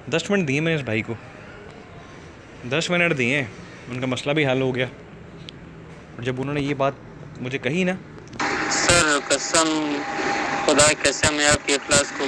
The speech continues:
Speaker 2: बहुत हैरान हूँ सर। जो अक्सर यूट्यूबर्स हैं हमारे, जो भाई हैं, मैं उनकी गिबत नहीं करना चाहता हूँ। वो पाँच मिनट बाद फिर वो पैसे काटते हो, पैसा चाहते हैं सर, फीस मांगते हैं सर।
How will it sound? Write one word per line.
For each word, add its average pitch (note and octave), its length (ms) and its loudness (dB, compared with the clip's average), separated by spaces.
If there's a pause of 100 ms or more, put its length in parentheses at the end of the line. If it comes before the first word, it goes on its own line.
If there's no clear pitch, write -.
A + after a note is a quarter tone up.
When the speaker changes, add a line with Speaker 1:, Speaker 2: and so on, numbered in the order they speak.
Speaker 2:
बहुत C#3+ 220 0
हैरान C3+ 300 4
हूँ B2 80 0
सर। B2 240 2 (160)
जो D3 160 6
अक्सर F#3 360 4 (100)
यूट्यूबर्स E3+ 560 2
हैं F3 80 6
हमारे, E3 360 4
जो D#3 200 0
भाई D#3 220 4
हैं, D#3 200 2
मैं D3 100 -2
उनकी C#3+ 240 -2
गिबत C#3+ 320 2
नहीं D#3+ 120 0
करना D3 280 2
चाहता C#3 320 4
हूँ। C3 180 2 (880)
वो E3+ 560 6 (640)
पाँच F3+ 300 6
मिनट E3+ 220 4
बाद E3 220 4
फिर D#3 160 2
वो D3 260 4 (680)
पैसे D3 340 6
काटते C3+ 400 2
हो, B2+ 140 2
पैसा B2+ 320 2
चाहते B2 360 4
हैं B2 100 6
सर, A#2+ 200 2 (640)
फीस D3 280 4
मांगते B2+ 320 -4
हैं B2 80 0
सर। B2+ 220 0